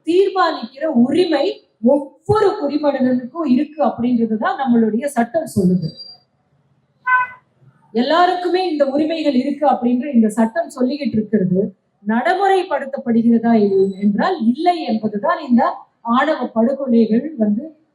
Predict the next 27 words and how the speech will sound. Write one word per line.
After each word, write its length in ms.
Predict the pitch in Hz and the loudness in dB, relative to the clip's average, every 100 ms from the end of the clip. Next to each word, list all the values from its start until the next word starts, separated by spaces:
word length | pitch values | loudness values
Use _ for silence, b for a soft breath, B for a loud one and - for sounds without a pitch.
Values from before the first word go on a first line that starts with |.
| _ | _
திரும்ப 220 | 277 311 302 | -2 0 0
திரும்ப 340 | 262 247 285 | 0 0 2
நமக்கு 340 | 247 214 220 - | 2 2 0 -2
வலியுறுத்திக்கிட்டே 720 | 220 233 285 247 208 202 202 214 | 0 0 0 -6 -4 -4 0 2
இருக்குது. 420 | 190 - 165 - - _ _ _ _ _ - | 2 -2 -6 -8 -12 _ _ _ _ _ -4
ஆணவ 320 | 226 277 277 247 | -2 0 -2 -2
படுகொலைகள் 640 | 247 - 262 254 240 240 | -2 -2 -2 0 2 4
எதற்காக 500 | 214 226 240 254 240 | 2 0 0 0 2
நடக்கின்றன 580 | 220 208 226 208 208 202 | 2 0 0 -2 0 -2
என்றால், 300 | 190 202 294 247 | -2 -2 -4 -6
எனக்கு 500 | 202 226 339 - - 370 | -2 0 -2 -6 -6 -4
தகுந்த 340 | 320 285 285 254 | 0 -2 0 0
மாதிரி, 200 | 226 214 208 | 2 2 0
நான் 340 | 240 311 359 320 208 | 0 0 -2 -8 -2
என்னுடைய 460 | 233 285 330 330 294 | 0 0 -2 -2 -4
சொல்படி, 560 | - 254 233 233 208 233 - _ _ _ _ _ _ _ _ _ | -4 -8 -4 -2 0 -2 -6 _ _ _ _ _ _ _ _ _
நம்ம 220 | 226 277 277 | -2 0 -2
குடும்பத்தினுடைய 840 | 277 302 320 349 330 285 269 262 269 | -2 0 0 0 0 0 0 0 -4
சொல்படி 440 | 262 247 233 240 233 | -4 -4 -2 2 4
நீ 120 | 214 | 2
நடந்தால் 440 | 202 202 240 262 226 | 0 0 0 2 2
மட்டுமே 420 | 214 208 240 254 226 | 2 0 -2 0 2
தான் 220 | 254 403 | 0 -2
நீ 140 | 302 262 214 | -6 -4 0
உயிரோடவே 680 | 247 302 381 381 381 359 359 | 0 0 0 2 2 0 -2
இருக்க 280 | 302 285 - | -4 -4 -4
முடியும் 400 | 233 226 233 220 | 0 4 4 4